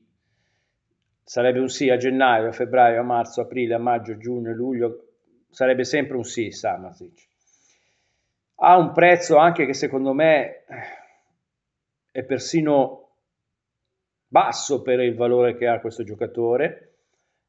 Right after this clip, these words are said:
si parla di venticinque milioni, ma se fosse una cosa adesso, un'occasione, prendi e scappa, fermo, subito.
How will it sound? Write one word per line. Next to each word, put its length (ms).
si 220
parla 260
di 80
venticinque 560
milioni, 720
ma 160
se 160
fosse 320
una 160
cosa 840
adesso, 560
un'occasione, 640
prendi 340
e 60
scappa, 800
fermo, 600
subito. 760